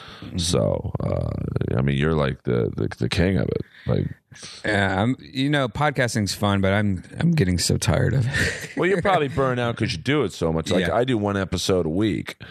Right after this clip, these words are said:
Speaker 1: Right.
Speaker 2: So
Speaker 1: I like doing other people's podcasts now. I think that's way better.
Speaker 2: Well, that's what got me into doing podcasts 'cause,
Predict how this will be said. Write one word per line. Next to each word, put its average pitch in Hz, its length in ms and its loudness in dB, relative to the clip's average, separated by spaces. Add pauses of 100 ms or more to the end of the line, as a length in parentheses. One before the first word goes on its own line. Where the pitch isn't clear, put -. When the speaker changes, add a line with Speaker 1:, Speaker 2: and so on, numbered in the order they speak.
Speaker 1:
Right. 98 260 0 (180)
Speaker 2:
So - 160 -4
Speaker 1:
I - 20 4
like 180 180 0
doing 156 200 0
other 131 160 0
people's 98 300 0
podcasts 87 480 0
now. 85 460 0
I - 80 0
think 117 140 2
that's 113 140 0
way 110 120 2
better. 95 480 -2 (400)
Speaker 2:
Well, 117 120 -2
that's 202 220 0
what 208 180 0
got 160 240 2
me 135 180 -2
into 165 260 0
doing 87 340 0
podcasts 78 680 0
'cause, 87 440 0